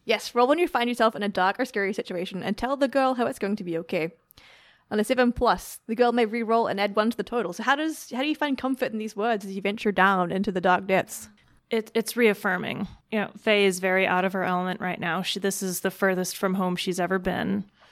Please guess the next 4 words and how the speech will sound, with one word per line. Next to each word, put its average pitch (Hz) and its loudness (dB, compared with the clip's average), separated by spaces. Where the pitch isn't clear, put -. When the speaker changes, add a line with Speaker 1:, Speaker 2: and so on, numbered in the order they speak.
Speaker 2:
And 180 -2
she - -4
followed 202 2
her 175 0